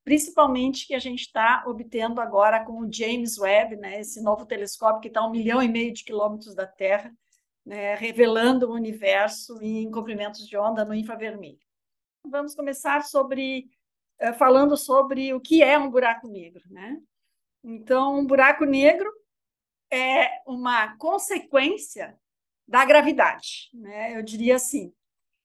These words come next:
é uma coisa tão simples quanto isso. A gente conhece a gravidade pelo efeito que ela tem,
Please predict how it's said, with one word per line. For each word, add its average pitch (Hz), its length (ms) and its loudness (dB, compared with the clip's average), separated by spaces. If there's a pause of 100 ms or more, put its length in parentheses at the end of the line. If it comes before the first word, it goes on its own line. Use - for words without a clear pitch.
(140)
é 233 120 -2
uma 240 220 0
coisa 277 300 6
tão 302 260 8
simples 302 480 -2
quanto 277 280 -8
isso. 196 380 -10
A 196 60 0
gente 226 300 -14
conhece 247 460 -4
a 233 40 -8
gravidade 240 800 4 (560)
pelo 285 240 8
efeito 277 640 6
que 254 120 -12
ela 233 240 2
tem, 208 480 -6